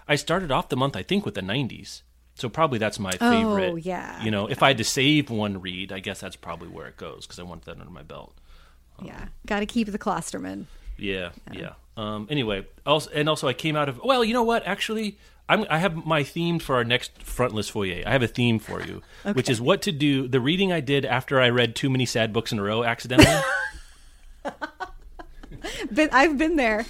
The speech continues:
Speaker 2: so we
Speaker 1: Yeah.
Speaker 2: can do that together.
Speaker 1: We'll do that
Speaker 2: Yeah.
Speaker 1: next time, too. Rebecca, thank you so much. Bookriot dot com slash listen for show notes. You can email us at podcast at bookriot dot com. I should say next week,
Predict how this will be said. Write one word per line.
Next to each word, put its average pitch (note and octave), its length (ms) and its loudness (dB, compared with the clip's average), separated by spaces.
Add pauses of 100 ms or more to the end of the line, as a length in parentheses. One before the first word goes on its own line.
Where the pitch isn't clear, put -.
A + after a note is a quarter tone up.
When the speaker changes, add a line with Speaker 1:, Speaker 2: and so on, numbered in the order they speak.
Speaker 2:
so C4+ 200 4
we B3+ 120 8
Speaker 1:
Yeah. - 80 4
Speaker 2:
can C#4+ 100 12
do B3 140 8
that A3+ 160 4
together. G#3+ 180 2
Speaker 1:
We'll C#3+ 60 10 (100)
do - 60 6
that C3 160 6
Speaker 2:
Yeah. B2 80 0
Speaker 1:
next - 160 -2
time, G#2+ 220 -2
too. G2 240 -8
Rebecca, C3+ 440 0
thank B2+ 220 -2
you A2+ 60 -4
so B2 120 -4
much. B2+ 320 0 (120)
Bookriot A#2+ 420 2
dot G#2 200 0
com A2 240 0
slash G2 320 -4
listen B2 320 0
for G#2+ 140 -4
show B2 220 0
notes. A#2 340 0 (480)
You A#2 80 -6
can G#2+ 260 0 (100)
email C3 240 4
us - 100 -2
at G2 80 -10
podcast C3 540 0
at G2 100 -14
bookriot F2 480 -6
dot F#2+ 240 -4
com. G#2+ 240 -4
I B2 80 0
should B2 180 -2
say G3 160 4
next F#3 280 4
week, F3 240 -2